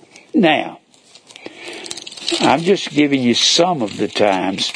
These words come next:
this is mentioned. Now, the seventeenth chapter, David goes out,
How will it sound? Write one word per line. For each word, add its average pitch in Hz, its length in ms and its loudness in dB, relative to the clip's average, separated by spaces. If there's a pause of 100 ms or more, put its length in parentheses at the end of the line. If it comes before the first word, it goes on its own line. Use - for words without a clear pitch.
(520)
this 110 240 0
is 101 140 -2
mentioned. 98 420 0
Now, 175 140 6
the 170 120 -2
seventeenth 160 640 0
chapter, 131 600 2 (560)
David 180 380 2
goes 156 260 2
out, 139 360 2